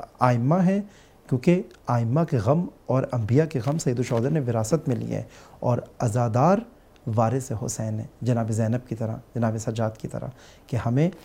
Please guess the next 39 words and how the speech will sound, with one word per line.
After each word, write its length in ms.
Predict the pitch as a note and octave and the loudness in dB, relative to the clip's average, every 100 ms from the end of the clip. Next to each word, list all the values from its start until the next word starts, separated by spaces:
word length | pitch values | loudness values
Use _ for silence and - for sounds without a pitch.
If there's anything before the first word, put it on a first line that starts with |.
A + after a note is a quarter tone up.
| - A#2+ | -10 -2
وہ 120 | G#2 | 2
غم 220 | A#2 G3 | 2 0
سید 320 | - A#2 G#2+ | 2 2 2
الشہداء 420 | A2 - G#2+ C3 | 0 -2 0 2
سے 160 | E3+ D#3+ | 2 2
لینے 380 | C3 A#2 D#3 G#3 | 2 4 4 4
ہیں، 140 | A3 A#3 - - | 2 0 -4 -4
اور 140 | - D#3+ - | 2 2 0
اسی 300 | - - F#3 | -4 0 2
غم 300 | A2 C#3 B2+ F3+ | 2 2 2 2
کو 140 | G#3 | 4
لینے 480 | F#3 B2 C3 C3 C#3 | 4 4 4 4 2
کا 160 | C3 C3+ | 2 2
نام 280 | B2 D#3+ G#3 - | 2 2 0 -2
عزاداری 520 | A2 A2 G2+ G2+ B2 | -2 0 -2 -4 -4
ہے، 120 | - - - - - - - | -8 -12 -20 -20 -20 -4 -2
عزادار 440 | G#2+ G2 G2+ G2+ | 2 2 2 0
ہے۔ 160 | - - - - | -4 -14 -20 -4
پس 200 | A2+ A2 - A#2 | -4 -4 -4 -2
عزادار 440 | G#2+ G#2+ A2 E3 | 0 2 2 2
کی 160 | D#3+ B2+ | 0 -2
وہ 100 | A2 | 0
قیمت 460 | - G#2+ G#2+ G#2+ | -2 -2 -2 -4
ہے 100 | A2 - - _ | -8 -10 -20 _
کہ 80 | B2+ | -4
جس 240 | A2 A2 | -2 -4
کا 220 | - B2 B2+ - - - - | -4 -4 -4 -10 -20 -16 0
کائنات 640 | B2 A#2 A2+ C#3 A3 - | 2 2 2 2 0 2
کے 100 | C#3+ | 2
اندر 260 | A#2 G#2+ G#2 - - - _ - - - - | 2 0 -2 -6 -20 -20 _ -20 -20 -20 -4
خداوند 440 | C3 A2+ A2 G#2+ | 0 2 2 0
متعال 380 | G2+ G2+ A2 C3+ | -2 -2 0 0
کے 120 | C3 | 0
علاوہ 320 | A2+ G#2+ A#2 D3 - - - | -2 0 -2 -6 -12 -20 -4
کوئی 200 | D3+ D#3 | 0 0
خریدار 460 | - A2 G#2+ G2+ | 0 0 2 0
نہیں 220 | G#2+ G#2 G2 | -2 -6 -8
ہوتا۔ 220 | - - A2+ - | -10 -14 -14 -10
عزادار 420 | A2 G#2+ G2+ A#2 | -6 -4 2 2